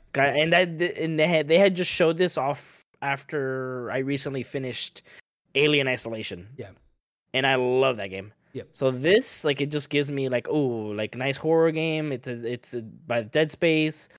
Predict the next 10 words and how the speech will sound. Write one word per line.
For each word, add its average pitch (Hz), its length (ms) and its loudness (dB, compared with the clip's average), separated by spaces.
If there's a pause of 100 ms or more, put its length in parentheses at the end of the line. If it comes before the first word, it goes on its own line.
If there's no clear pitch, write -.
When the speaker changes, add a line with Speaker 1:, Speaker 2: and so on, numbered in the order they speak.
(360)
Speaker 1:
God, 135 340 4
oh, 139 100 0
it 131 160 2
says 151 280 0
coming 175 280 2
twenty 180 240 0
twenty-two. 190 640 0 (220)
So 135 440 -2 (260)
Speaker 2:
We'll 107 60 -14
see. 98 300 -6